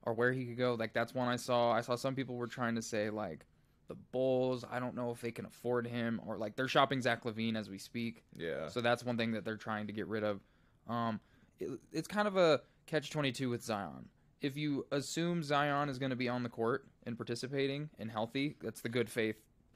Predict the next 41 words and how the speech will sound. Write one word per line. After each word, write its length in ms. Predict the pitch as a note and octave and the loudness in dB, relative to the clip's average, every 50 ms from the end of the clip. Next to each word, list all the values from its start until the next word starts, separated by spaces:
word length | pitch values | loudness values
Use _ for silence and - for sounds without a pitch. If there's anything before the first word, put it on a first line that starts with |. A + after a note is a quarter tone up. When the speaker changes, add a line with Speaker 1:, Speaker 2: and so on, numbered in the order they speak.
| - | -6
Speaker 1:
uh, 60 | - A#2 | -4 -2
assumption. 560 | G#2+ G#2 - A2 A2+ B2 - C#3+ C#3+ D3 C#3+ - _ _ _ _ _ | -2 -2 -2 -2 -4 -2 -2 -4 -4 -4 -6 -8 _ _ _ _ _
He's, 200 | - D3 C3+ C#3 | -6 -4 2 4
like, 160 | D3 D3 C3+ | 4 4 4
a 40 | B2 | 2
twenty-seven 800 | - - B2+ B2+ B2+ C3 B2 - C3 B2+ B2 B2 B2+ B2+ B2 A#2 | -2 -2 0 0 0 0 0 0 0 0 2 2 0 -2 -2 -4
point 280 | - - B2 B2+ B2+ A#2+ | -4 -2 -2 0 0 0
a 20 | |
night 220 | A#2 A#2+ A#2+ - - | 0 -2 -4 -4 -4
guy. 300 | A#2 A2+ G#2 D#2 C#2 - - _ _ _ _ _ | -4 -4 -4 -6 -8 -16 -20 _ _ _ _ _
He's 140 | - C3 B2 | -6 -4 -2
a 20 | A#2+ | 0
beast. 440 | A#2 B2+ A2 - - - - - - _ _ _ | 0 0 0 -2 -6 -10 -16 -20 -20 _ _ _
He's 260 | - B2 A#2+ A#2+ A#2 | -6 -4 -4 -4 -6
Speaker 2:
Yeah. 80 | - - - - - | -8 -12 -10 -4 0
Speaker 1:
undoubtedly 720 | C3+ C#3 C#3+ D3 C#3+ C#3 C3+ C#3 C#3+ C#3 A#2+ C3 C#3 B2+ | 0 2 2 4 6 6 8 8 6 4 2 0 0 0
a 80 | A#2+ A2 | 0 0
valuable 420 | A2+ A#2 A2+ A#2 A#2+ A2+ A2+ A2 | 2 4 4 6 4 4 2 0
asset 360 | G2+ A2+ A2 - - A2 - | 0 0 0 -2 -2 -4 -4
to 80 | - A2 | -4 -4
whatever 280 | A2 A2+ A2+ A2+ A2 A2 | 0 0 0 0 0 -2
team 280 | G2+ - A#2 A2+ G#2+ | -4 -4 -2 -2 -4
can 120 | - - A2 | -4 -8 -10
have 220 | A2 G2+ F#2+ F#2+ F2 | -8 -6 -6 -6 -8
him, 180 | C2 A1 - - _ _ _ _ _ _ _ _ _ - | -10 -14 -16 -20 _ _ _ _ _ _ _ _ _ 2
but 340 | F3+ D#3+ C#3+ B2+ A#2+ - - _ _ _ _ _ _ _ _ _ | 4 6 6 6 4 2 -2 _ _ _ _ _ _ _ _ _
he's 280 | - - A2+ A2+ A2+ A2 | -10 -8 -6 -6 -4 -2
not 300 | A2+ A2+ A#2 B2+ B2+ B2 | 0 2 2 2 2 0
strung 300 | - - - C3 B2+ B2+ | -2 -4 -2 -2 0 0
together, 520 | B2 A2+ A#2 A#2+ A#2+ A#2 A#2 A2+ A2 G#2 F#2+ - | -2 0 0 2 2 2 2 0 0 -2 -4 -6
like, 280 | F2 G#2 G2+ G2 - - | -8 -6 -6 -8 -8 -8
a 80 | G#2 | -8
seventy-five 880 | G2+ - - - A2 A2+ A#2 A#2 A#2+ A2+ - A#2 A2 A2 A2 A2+ A2+ G#2+ A2+ | -8 -6 -4 -2 -2 -2 -2 -2 -4 -4 -2 0 2 2 2 2 0 -2 -4
game, 420 | A2+ A2+ A2+ A2 G#2+ G#2+ G#2 G2+ - _ _ - _ _ _ _ _ - | -4 -4 -2 -2 -2 -4 -4 -6 -8 _ _ -20 _ _ _ _ _ -8
like, 220 | - A2 G#2 G2 - _ _ _ - - | -4 -4 -4 -4 -6 _ _ _ -20 -10
just 180 | - - C3+ - | -6 -4 -2 0
seventy-five 500 | - C3+ C3+ C#3+ C#3 B2+ C#3 C3 B2+ A#2 | 2 2 2 2 2 2 2 2 2 2
games 300 | A#2 B2+ C3 C#3+ C#3+ C3 | 2 0 0 0 0 -2
in 60 | B2+ | -2
a 40 | A2 | -4
row 480 | G#2 G#2 G#2+ A2+ C3 C3+ B2 A2+ A2+ | -4 0 2 4 6 6 6 4 2